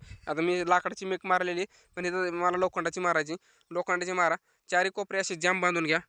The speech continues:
कारण काय होतं, वाऱ्याच्या टायमिंगमध्ये, अ, उडून जाण्याची भीती कमी राहते. अ, जरी हे खोल असलं, अ, अ, खोल असलं हे, अं, जे फाउंडेशन आहे जवळपास चार, अ, चार, साडेचार, पाच फुटापर्यंत खोल राहतं. खोल असलं तरी म,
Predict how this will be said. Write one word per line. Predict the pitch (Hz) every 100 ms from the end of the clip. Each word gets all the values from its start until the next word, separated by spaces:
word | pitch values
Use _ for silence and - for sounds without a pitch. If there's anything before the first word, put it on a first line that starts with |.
| _
कारण | 175 170 180 180
काय | 190
होतं, | 180 170 202 _
वाऱ्याच्या | - 170 175 175 185
टायमिंगमध्ये, | 190 180 175 175 165 208 _ _ _ -
अ, | 156 151 151 147 151 151 -
उडून | 180 196 185
जाण्याची | 185 175
भीती | 180 185
कमी | 180 190 185
राहते. | 175 170 - _ _ - _ -
अ, | 151 151
जरी | 165 190 226
हे | 220 190 185
खोल | - 202
असलं, | 202 - 165
अ, | 160 160 156
अ, | 151 147
खोल | - 202
असलं | 196 185 156
हे, | 147 147
अं, | 147 151 147 139 139
जे | 160
फाउंडेशन | - 180 170 202
आहे | 180 175 - - _ _ 170
जवळपास | 185 185 196 196 190
चार, | 196 190
अ, | 190 190 190 - _ _ _ -
चार, | 180 185
साडेचार, | - 190 170 180
पाच | 180 180
फुटापर्यंत | 185 180 180 185 -
खोल | 202 190
राहतं. | 175 151 _ - _ _ -
खोल | 180 196
असलं | 185 196 202
तरी | 196 202 208
म, | 170